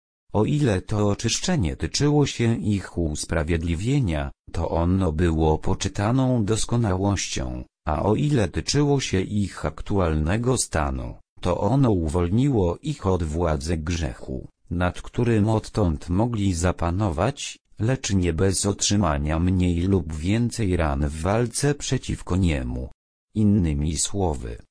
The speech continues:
oni byli mniej więcej aktualnie splamieni grzechem,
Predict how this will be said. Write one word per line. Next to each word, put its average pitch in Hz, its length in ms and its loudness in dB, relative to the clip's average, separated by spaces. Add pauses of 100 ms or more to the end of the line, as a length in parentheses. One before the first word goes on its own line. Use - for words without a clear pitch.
(120)
oni 151 360 2
byli 120 320 2
mniej 78 400 2
więcej 107 600 0
aktualnie 113 720 0
splamieni 82 800 0
grzechem, 76 800 -6